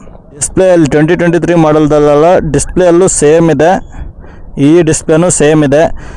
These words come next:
ಎಮ್‌ಗೂ ಮತ್ತೆ ಬ್ಲೂವಿಗೂ ಚೇಂಜಸ್ ಏನು ಅಂದ್ರೆ, ಫ್ರಂಟ್ ಬ್ರೇಕ್ದು ಕಲರ್ ಚೇಂಜಸ್ ಇದೆ, ಅದು ಬಿಟ್ರೆ ಸೀಟ್ ಕವರ್ದು ಚೇಂಜಸ್ ಇದೆ. ಎರಡು ಬಿಟ್ರೆ ಏನು ಚೇಂಜಸ್ ಇಲ್ಲ.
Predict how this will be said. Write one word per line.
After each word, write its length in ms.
ಎಮ್‌ಗೂ 840
ಮತ್ತೆ 300
ಬ್ಲೂವಿಗೂ 560
ಚೇಂಜಸ್ 440
ಏನು 140
ಅಂದ್ರೆ, 480
ಫ್ರಂಟ್ 380
ಬ್ರೇಕ್ದು 840
ಕಲರ್ 420
ಚೇಂಜಸ್ 400
ಇದೆ, 260
ಅದು 240
ಬಿಟ್ರೆ 500
ಸೀಟ್ 320
ಕವರ್ದು 580
ಚೇಂಜಸ್ 480
ಇದೆ. 440
ಎರಡು 380
ಬಿಟ್ರೆ 720
ಏನು 520
ಚೇಂಜಸ್ 480
ಇಲ್ಲ. 140